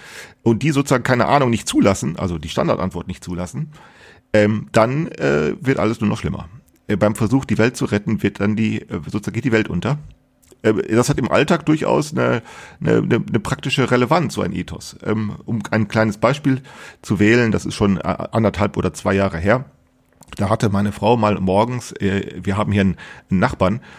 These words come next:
äh, der, äh, zum Alkoholismus neigt. Inzwischen ist er, äh, clean geworden. Ähm, also der war, hat inzwischen eine, eine Kur gemacht und er ist wohl dafür runtergekommen. Aber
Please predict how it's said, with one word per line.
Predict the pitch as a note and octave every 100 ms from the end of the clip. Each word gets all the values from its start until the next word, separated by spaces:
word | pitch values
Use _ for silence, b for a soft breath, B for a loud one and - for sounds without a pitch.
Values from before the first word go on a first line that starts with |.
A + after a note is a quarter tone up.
| B B _
äh, | G2 E2+
der, | F#2+ G2 G2+ G2 -
äh, | F#2+ F#2
zum | - G2 -
Alkoholismus | G2 - G2+ D3 G2 F2
neigt. | F2+ G#2+ - -
Inzwischen | F2 - - G#2
ist | -
er, | G2 E2+ D2 -
äh, | F#2+ F2 - -
clean | - -
geworden. | D#3+ E2+ F2+ C3 B2+ B B B B _
Ähm, | G2 -
also | F#2+ E2
der | F2+ F2
war, | F2+ F2+
hat | -
inzwischen | E2+ F#2 F#2+ F2
eine, | E2+ - F2
eine | E2+ E2
Kur | G2+ A2
gemacht | F2 F#2+ - F2
und | E2+ -
er |
ist | F2 E2+
wohl | F#2
dafür | - - A#2
runtergekommen. | D3 - - F2+
Aber | E2